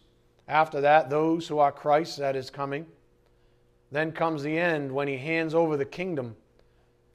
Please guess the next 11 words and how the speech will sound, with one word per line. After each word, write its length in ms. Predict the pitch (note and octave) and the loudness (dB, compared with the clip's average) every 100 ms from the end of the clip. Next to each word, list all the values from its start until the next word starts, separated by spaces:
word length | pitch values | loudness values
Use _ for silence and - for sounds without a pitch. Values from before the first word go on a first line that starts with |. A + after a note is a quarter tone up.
| _ _ _ | _ _ _
to 100 | - | -10
the 80 | F3 | -6
God 320 | D3+ D#3+ D#3+ | 6 10 10
and 140 | D#3 C3+ | 10 2
Father, 460 | D#3 D#3 C#3+ B2 A#2 - _ _ _ _ | 6 6 6 0 -10 -20 _ _ _ _
when 160 | C3+ C#3 | -6 -2
he 80 | |
has 220 | C#3 C#3 B2+ | 0 0 -2
abolished 520 | A#2+ D3+ D#3+ C#3+ - | 4 8 10 8 0
all 280 | D3 E3 E3+ | 0 2 2
rule 300 | C#3 A#2+ - | 0 -6 -10